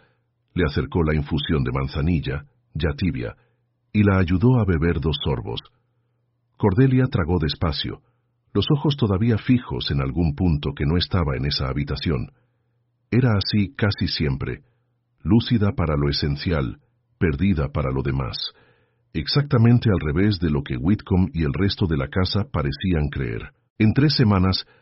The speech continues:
Adriana había visto exactamente dos tipos de mirada en esa habitación, la de quienes entraban a cumplir una tarea y salían sin recordar el color de las cortinas, y la suya. Solo la suya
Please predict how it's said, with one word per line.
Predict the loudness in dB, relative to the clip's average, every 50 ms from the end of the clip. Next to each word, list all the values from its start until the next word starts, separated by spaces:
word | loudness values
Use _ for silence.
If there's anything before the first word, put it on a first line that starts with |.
| _ _ _ _ 0
Adriana | 0 2 2 4 4 6 6 6 4 4
había | 4 4 2 4
visto | 2 2 0 0 0 -2
exactamente | -2 0 0 0 0 0 0 0 2 2 4 2 2 2 0 0
dos | 2 0 0 0 0
tipos | 0 0 0 2 0 0 2
de | 2 2
mirada | 2 2 2 0 0 0 -2 -2 -2
en | 0 0
esa | 0 0 0 -2 -2
habitación, | -2 -2 -4 -4 -6 -6 -4 -6 -6 -6 -8 -12 -14 _ _ _ _ _ _ _ _ _ _ _ _ _ -2
la | 0 0 2
de | 0 0 0
quienes | 0 0 2 2 0 0
entraban | 0 -2 0 0 2 2 2 2 2 0
a | 0 0
cumplir | 0 0 0 0 2 2 2 4
una | 4 2 2 0
tarea | 0 -2 -2 0 0 0 -2 -4 -6 -8 _ _ _ _ _ _ -2
y | 0 0
salían | 2 2 2 4 6 6 4 4
sin | 4 4 4 4
recordar | 4 2 0 0 0 0 0 2 2 2
el | 2 0 0
color | 0 0 2 4 4 2 2
de | 0 -2
las | -2 -4 -4
cortinas, | -4 -6 -6 -4 -2 -2 0 0 0 -2 -4 -6 _ _ _ _ _ _ _ _ -2
y | 0 0
la | 0 0 -2
suya. | -2 -4 -4 -4 -4 -8 -10 -12 -14 _ _ _ _ _ _ _ _ _ _ _ _ _ _ _ _
Solo | -8 0 4 6 6 6 6
la | 4 2 2
suya | 2 4 6 6 6 4